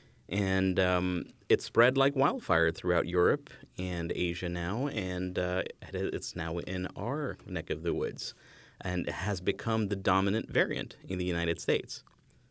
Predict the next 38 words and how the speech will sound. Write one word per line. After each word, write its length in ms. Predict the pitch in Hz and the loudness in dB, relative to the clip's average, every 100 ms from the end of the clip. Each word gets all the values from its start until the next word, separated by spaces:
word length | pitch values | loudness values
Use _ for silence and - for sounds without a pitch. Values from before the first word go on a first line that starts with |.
| _ _ _ - | _ _ _ -6
I 80 | 98 | -4
suppose 400 | - 135 143 143 | 2 6 6 8
there, 380 | 123 123 110 - 113 | 8 10 8 4 2
you've 360 | 117 120 - - _ - | 4 2 0 -20 _ -6
heard 500 | 101 139 139 98 85 - | 0 4 6 6 2 -2
in 120 | 101 | 0
the 80 | 95 | 0
news 500 | 90 71 50 - - - | 0 0 -4 -10 -16 -2
that, 260 | 85 78 - _ _ _ | 0 0 -2 _ _ _
"Oh, 120 | 101 101 | -4 -4
this 180 | 87 - | -4 -2
is 240 | 85 - - | -2 -4 -6
not 240 | 92 80 | -4 -4
so 100 | - | -2
bad. 320 | 87 113 - - - - | 0 -2 -4 -10 -20 -8
This 140 | 92 | -6
is 120 | 87 | -2
a 140 | 92 98 | 0 2
mild 600 | 98 113 123 101 55 - _ _ _ - | 0 -2 -2 0 -2 -6 _ _ _ -2
variant. 440 | 95 82 76 - - | 2 2 0 -4 -4
This 140 | 92 | -2
is 160 | 92 90 | -2 -2
not 320 | 92 92 - _ - _ _ | -2 -2 -6 _ -20 _ _
too 160 | - 180 | 0 4
bad. 240 | 107 85 | 4 4
We're 80 | 131 | 2
fine." 560 | 123 151 123 85 - 104 _ _ _ _ _ _ _ _ _ _ - 147 | 2 2 2 0 -6 -12 _ _ _ _ _ _ _ _ _ _ -12 -4
Yes 420 | 135 185 226 - | 6 8 8 4
and 140 | 196 | 6
no. 220 | 202 117 - - | 6 4 0 -12
So 440 | - 139 131 123 - | 0 6 10 10 8
I 80 | 113 | 4
think, 400 | - 156 156 - | 4 2 2 4
um, 420 | 120 113 104 98 | 6 6 4 2
something 260 | - 131 123 | 0 2 4
that's 200 | 107 - | 4 2
not 200 | 110 98 | 0 2
really 280 | 104 92 | 2 0